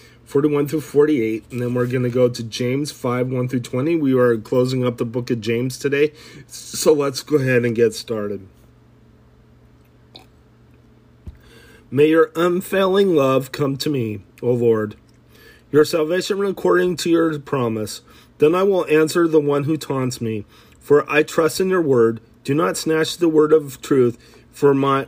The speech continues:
from my mouth, for I have put my hope in your laws. I will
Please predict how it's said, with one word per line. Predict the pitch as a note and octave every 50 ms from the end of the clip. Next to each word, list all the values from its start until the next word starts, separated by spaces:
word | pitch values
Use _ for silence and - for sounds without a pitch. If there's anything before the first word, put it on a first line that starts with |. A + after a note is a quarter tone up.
| -
from | - - D3 C#3+ C3+
my | C3+ C3+ C3 C3 C3+ C#3+
mouth, | C#3 C3 B2+ A#2+ A2+ A2 G#2+ - - - _
for | _ - C3+ C3+ C3+ -
I | C#3 D3
have | D3+ F3+ F3 -
put | - F3+ F#3 F3+ - D#3+
my | F3+ F#3 F#3 F3 D#3+
hope | - - - - D#3 D3+ D3 - -
in | D#3 D3+ D3+ C#3+
your | C#3 C#3+ C#3 C#3 C#3
laws. | C3+ C3 C3 C3 B2 A#2 A2 A2 A2 - - - - - - - - - _
I | - - D3 C#3+ D3+ D#3+ D#3 D3
will | D3+ D3 D#3 D#3 D3+ C#3+ C#3+